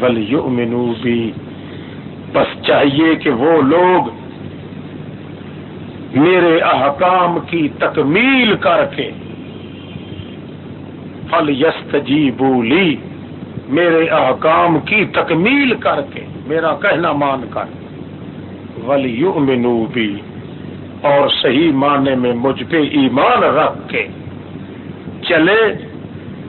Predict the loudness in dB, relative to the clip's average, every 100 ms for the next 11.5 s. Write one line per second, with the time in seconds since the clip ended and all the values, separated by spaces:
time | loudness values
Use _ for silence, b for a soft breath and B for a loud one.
0 | -14 -6 2 4 4 4 4 4 4 4
1 | 4 4 2 0 -2 2 2 2 0 -8
2 | -14 -14 -14 -14 -14 -8 0 0 0 -2
3 | 2 2 4 4 2 2 2 4 4 4
4 | 2 0 -8 -12 -14 -14 -14 -14 -14 -14
5 | -14 -16 -8 -2 2 4 6 4 2 -6
6 | -14 -14 -14 -14 -14 -14 -14 -14 -2 2
7 | 4 2 0 -2 2 4 4 0 -2 -2
8 | -2 -2 -2 -4 -6 -2 0 0 0 0
9 | 2 2 2 0 2 4 2 2 2 2
10 | 2 2 0 -4 -2 -2 -2 -6 -6 -8
11 | -8 -6 -4 -4